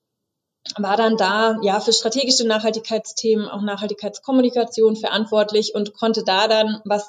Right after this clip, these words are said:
eben perfekt war, das, was ich gerade so ein bisschen in der Theorie gelernt hab, ähm, in der Praxis umsetzen. Und bin dann tatsächlich aber noch mal kurz raus, um dann die Doktorarbeit wirklich auch fertig zu machen. Und danach bei der Allianz eingestiegen, wo ich jetzt seit circa sechs Jahren bin,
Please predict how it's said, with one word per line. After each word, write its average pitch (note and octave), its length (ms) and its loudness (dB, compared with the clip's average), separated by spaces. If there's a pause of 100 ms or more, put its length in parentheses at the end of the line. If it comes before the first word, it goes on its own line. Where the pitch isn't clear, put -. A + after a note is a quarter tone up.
(120)
eben G3 280 -4
perfekt A3 400 -4
war, G3 360 -2 (680)
das, A3+ 180 -2
was G#3+ 120 0
ich - 60 -10
gerade G3+ 180 0
so G#3 60 -2
ein - 20 2
bisschen A3+ 220 2
in G3 100 -2
der G3 80 -2
Theorie G#3 380 0
gelernt G#3+ 400 2
hab, A#3+ 180 2 (500)
ähm, G#3 200 0
in G3+ 100 -4
der F#3+ 80 0
Praxis G3+ 400 -8
umsetzen. C#4+ 800 0 (560)
Und A#3 420 2
bin A#3 140 2
dann A3+ 140 4
tatsächlich B3+ 360 4
aber A3+ 120 2
noch A3+ 100 0
mal A3 200 0
kurz B3 340 4
raus, B3+ 420 2
um A#3 300 2
dann A3 180 2
die A3 120 0
Doktorarbeit G#3+ 460 2
wirklich - 220 -8
auch - 80 -16
fertig B3+ 460 0
zu B3 80 -2
machen. A#3 540 0 (920)
Und A3 120 0
danach G3+ 280 -2
bei G#3 80 0
der G3 120 2
Allianz G3+ 340 2
eingestiegen, G#3+ 520 -2
wo G3+ 80 -2
ich G#3 140 -2
jetzt G3 160 -6
seit F#3 200 -4
circa F#3 280 -6
sechs A3 260 -4
Jahren A3 280 -2
bin, G#3+ 320 0